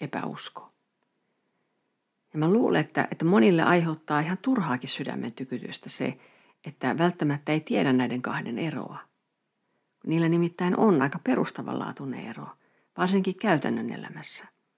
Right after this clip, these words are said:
Mä tarkistelin Uudesta testamentista kohtia, joissa nämä on mainittu, ja mä otan joitain tässä nyt lyhyesti valaisemaan asiaa. Ja nämä ekat kohdat tässä, ne puhuu epäilemisestä.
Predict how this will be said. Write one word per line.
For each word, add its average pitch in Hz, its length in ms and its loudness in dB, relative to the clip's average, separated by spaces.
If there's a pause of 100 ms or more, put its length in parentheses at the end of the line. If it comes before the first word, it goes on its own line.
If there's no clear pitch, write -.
(1200)
Mä 156 60 -6
tarkistelin 190 540 4
Uudesta 165 420 4
testamentista 135 840 -4
kohtia, 143 480 -4
joissa - 320 -2
nämä 131 140 -2
on 123 80 -2
mainittu, 170 680 0 (280)
ja - 100 -6 (120)
mä 147 120 2
otan 143 260 4
joitain 135 440 2
tässä - 260 -6
nyt 120 160 -6
lyhyesti - 420 -4
valaisemaan - 600 -8
asiaa. - 340 -12
Ja 131 120 -14
nämä 135 160 -2
ekat 196 320 6
kohdat - 340 -10
tässä, - 420 -8
ne 135 120 -6
puhuu 139 380 -4
epäilemisestä. - 840 -10